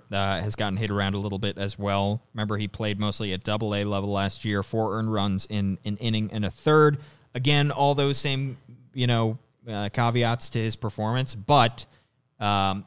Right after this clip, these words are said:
you know, I think if I had to take my guess, I think he spends, I think it's most likely we don't see Lowther in twenty twenty in the major league level. Um, I think he spends a lot of the year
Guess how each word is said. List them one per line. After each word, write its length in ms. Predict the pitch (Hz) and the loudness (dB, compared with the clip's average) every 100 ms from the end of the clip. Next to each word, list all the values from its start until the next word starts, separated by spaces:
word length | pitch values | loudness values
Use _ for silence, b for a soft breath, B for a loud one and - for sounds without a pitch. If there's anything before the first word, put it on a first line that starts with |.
| - | -6
you 100 | 120 | -2
know, 120 | 113 | 2
I 100 | 123 | 0
think 360 | 120 147 135 120 | 0 -2 -2 0
if 100 | 123 | 2
I 100 | 135 | 2
had 120 | 120 | 2
to 60 | 113 | -6
take 280 | - 131 | -4 -2
my 140 | 120 113 | 0 0
guess, 340 | 107 120 123 | 2 0 0
I 60 | 113 | -2
think 180 | 123 120 | -4 -2
he 100 | 117 | -2
spends, 600 | - - 107 110 110 - | -4 -4 -4 -2 -4 -8
I 60 | 123 | -4
think 180 | 127 143 | -4 -4
it's 260 | 135 - | -6 -6
most 300 | 127 131 120 | -2 0 0
likely 260 | 120 113 117 | -2 -2 -2
we 140 | 107 | -4
don't 280 | 98 110 117 | -2 -2 -2
see 120 | - 123 | 0 2
Lowther 340 | 117 123 131 | 4 4 2
in 80 | 127 | 0
twenty 280 | - 135 131 | 0 0 0
twenty 300 | 135 139 139 | -2 0 0
in 60 | |
the 60 | 131 | 0
major 240 | 135 135 | 0 0
league 180 | 139 131 | -2 0
level. 320 | 143 139 151 b b b _ - | -2 0 -2 b b b _ -4
Um, 380 | 107 104 104 - _ | 0 0 -2 -8 _
I 80 | 107 | -4
think 160 | 110 117 | -2 -2
he 100 | 113 | -4
spends 360 | - 117 113 | -2 -2 -2
a 40 | 110 | 0
lot 200 | 110 113 | 2 2
of 80 | 107 | -2
the 40 | |
year 640 | 104 104 104 104 104 104 | -4 0 2 2 2 -2